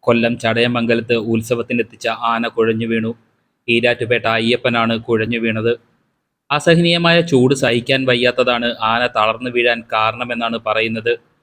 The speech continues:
പാപ്പാന്മാരും എലിഫന്റ് സ്ക്വാഡും ചേർന്ന് സമയോചിതമായി ഇടപെട്ടതിനാൽ ആനയെ അധികം വൈകാതെ തന്നെ എഴുന്നേൽപ്പിച്ച് നിർത്തുവാൻ സാധിച്ചു. കുഴഞ്ഞു വീണ ഉടൻ തന്നെ ആനയെ വെള്ളം ഉപയോഗിച്ച് ദേഹം തണുപ്പിക്കുകയും ആവശ്യമായ വെള്ളം കുടിക്കുവാൻ കൊടുക്കുകയും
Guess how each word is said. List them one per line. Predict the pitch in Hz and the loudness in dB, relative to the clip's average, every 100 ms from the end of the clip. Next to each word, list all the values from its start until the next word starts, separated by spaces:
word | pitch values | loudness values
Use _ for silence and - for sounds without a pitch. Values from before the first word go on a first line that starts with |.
| _ _ _ | _ _ _
പാപ്പാന്മാരും | 113 113 120 120 120 120 120 117 | -2 0 -2 0 2 2 2 2
എലിഫന്റ് | 117 117 120 | 0 -2 -4
സ്ക്വാഡും | - 117 117 110 | 0 0 0 -2
ചേർന്ന് | 117 113 117 - | -2 0 -4 -2
സമയോചിതമായി | 113 117 117 120 120 120 120 117 | -2 2 2 2 0 0 2 2
ഇടപെട്ടതിനാൽ | 113 117 120 117 117 113 104 _ - 117 | 0 0 0 0 0 -2 -4 _ -4 -2
ആനയെ | 120 120 117 107 | 0 0 0 0
അധികം | 113 120 120 | 0 0 2
വൈകാതെ | 113 113 120 120 123 | 0 2 2 2 2
തന്നെ | 120 117 101 | 2 0 0
എഴുന്നേൽപ്പിച്ച് | 113 113 117 113 113 120 | -2 0 -4 -4 -10 -10
നിർത്തുവാൻ | 110 110 117 117 113 | -10 0 0 0 0
സാധിച്ചു. | 113 110 110 120 - _ _ _ | -2 -2 -8 -10 -10 _ _ _
കുഴഞ്ഞു | 160 160 175 185 | 4 4 2 2
വീണ | 185 180 | 2 4
ഉടൻ | 123 139 139 | 4 2 2
തന്നെ | 139 135 117 | 2 2 2
ആനയെ | 117 127 127 123 | 2 2 2 2
വെള്ളം | 113 131 135 | 2 0 -2
ഉപയോഗിച്ച് | 120 123 120 123 120 117 | -2 2 2 0 -6 -6
ദേഹം | 117 120 135 123 | -2 0 -2 -2
തണുപ്പിക്കുകയും | 117 117 120 123 120 120 113 107 | -4 -4 -2 0 0 0 0 0
ആവശ്യമായ | 117 120 127 120 120 | 0 -2 -4 -2 0
വെള്ളം | 117 120 120 | 0 0 -2
കുടിക്കുവാൻ | 123 113 127 123 120 | -6 -8 -2 -2 -2
കൊടുക്കുകയും | 113 113 123 120 117 | -4 -4 -2 0 0